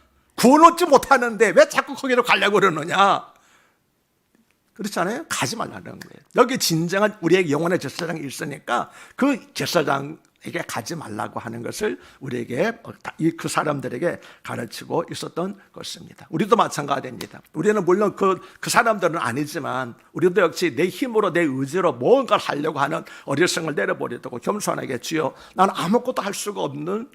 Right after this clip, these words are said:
죄인입니다. 연약해서 아무것도 할 수 없습니다." 그러나 주님으로 말미암아 주님께서 이루어주신 의를 믿게 되면은 우리도 하나님 앞에 의롭게 나아갈 줄로 믿습니다.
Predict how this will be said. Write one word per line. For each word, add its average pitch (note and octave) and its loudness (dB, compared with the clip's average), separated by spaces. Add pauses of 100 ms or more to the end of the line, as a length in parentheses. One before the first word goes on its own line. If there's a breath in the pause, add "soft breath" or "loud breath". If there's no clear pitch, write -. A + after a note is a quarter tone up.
(140)
죄인입니다. C#3+ -8
연약해서 G3 0
아무것도 - -8
할 F3+ -10
수 - -14
없습니다." - -18 (380 soft breath)
그러나 C3+ -8
주님으로 A3+ -4
말미암아 B2+ -6 (300 soft breath)
주님께서 A3+ -4
이루어주신 D#3+ -2
의를 E3+ 0
믿게 F3 -8
되면은 B2+ -8
우리도 C#3 -8
하나님 E3+ -6
앞에 E3+ -6 (220 loud breath)
의롭게 D3+ 0
나아갈 A#2+ -6
줄로 C#3+ -12
믿습니다. - -20